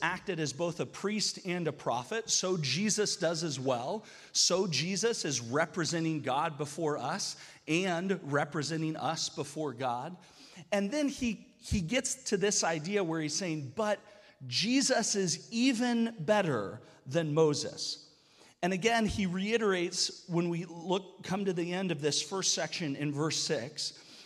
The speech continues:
as he says, "If we indeed hold fast our confidence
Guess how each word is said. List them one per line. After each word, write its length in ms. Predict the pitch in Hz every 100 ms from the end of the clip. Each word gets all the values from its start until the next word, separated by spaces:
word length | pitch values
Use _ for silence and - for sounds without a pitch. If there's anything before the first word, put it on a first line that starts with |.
| - -
as 200 | 160 -
he 120 | 180
says, 500 | - 170 147 147 - - -
"If 240 | 202 202
we 240 | 202 202 185
indeed 600 | 165 160 214 208 190 190 - -
hold 880 | - - 214 240 247 254 254 254 247
fast 840 | - 240 190 147 127 139 - - - - - -
our 160 | 143 139
confidence 1080 | 139 - 170 165 - 98 92 80 - -